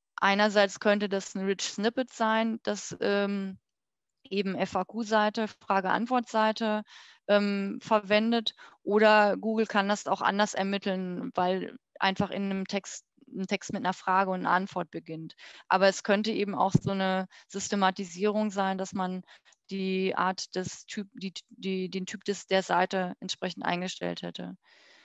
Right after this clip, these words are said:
Dann gibt's noch den Reiter Social,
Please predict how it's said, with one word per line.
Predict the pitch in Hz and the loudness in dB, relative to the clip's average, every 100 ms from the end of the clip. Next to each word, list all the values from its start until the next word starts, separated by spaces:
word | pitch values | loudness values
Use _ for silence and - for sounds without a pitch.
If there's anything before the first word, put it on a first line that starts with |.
| _ _ _ _ | _ _ _ _
Dann | 202 202 202 214 | -2 2 2 2
gibt's | 196 214 | 2 0
noch | 202 | 0
den | 202 | 2
Reiter | 190 190 175 | 4 4 0
Social, | - 240 285 - 240 226 | 0 2 2 2 4 4